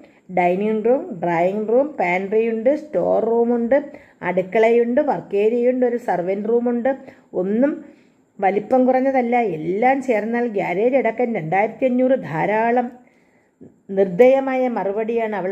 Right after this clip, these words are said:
പറഞ്ഞത്. രണ്ടായിരത്തി അഞ്ഞൂറ് വലുത് തന്നെ നാട്ടിൻപുറത്തെ നിങ്ങളുടെ വീടിനോട് താരതമ്യപ്പെടുത്തിയാൽ.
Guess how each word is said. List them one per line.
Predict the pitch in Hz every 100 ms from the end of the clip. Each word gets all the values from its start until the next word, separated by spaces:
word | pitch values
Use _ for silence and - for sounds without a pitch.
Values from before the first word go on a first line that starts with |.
| 196
പറഞ്ഞത്. | 175 165 180
രണ്ടായിരത്തി | 185 208 269 302 302 320
അഞ്ഞൂറ് | 311 277 269 262
വലുത് | 220 190 226 269
തന്നെ | 226 202
നാട്ടിൻപുറത്തെ | 196 185 185 214 226 220 247
നിങ്ങളുടെ | 202 202 254 277
വീടിനോട് | 226 208 214 233 220
താരതമ്യപ്പെടുത്തിയാൽ. | 196 185 214 220 214 170 160 180 185